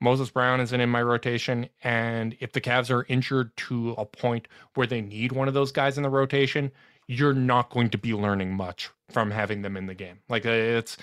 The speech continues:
uh, that's all she wrote. Like, i-, if Jarrett Allen and Evan Mobley are out in the playoffs, we're not being competitive. Like, I, I just can't see it.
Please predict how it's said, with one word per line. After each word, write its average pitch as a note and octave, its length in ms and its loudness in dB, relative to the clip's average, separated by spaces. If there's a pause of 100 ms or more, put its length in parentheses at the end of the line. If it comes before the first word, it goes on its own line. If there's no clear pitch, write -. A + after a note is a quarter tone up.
(380)
uh, B2 260 0
that's C#3 380 -2 (100)
all C3 200 6
she - 160 0
wrote. G2+ 280 0
Like, G#2+ 180 2
i-, - 20 4
if C3+ 240 0
Jarrett F#3+ 260 2
Allen D3+ 280 4
and B2 100 2
Evan A2+ 220 0
Mobley G#2+ 260 2
are G2 140 0
out G2+ 180 0
in G2+ 100 -4
the F#2+ 60 -6
playoffs, G#2+ 600 0
we're A2+ 320 0
not G#2 400 -2 (1000)
being G#2 200 0
competitive. F#2+ 640 -6
Like, A2 180 0
I, A#2 180 0
I B2 140 0
just - 240 -8
can't G#2+ 320 -4
see - 160 -18
it. G#2+ 180 -14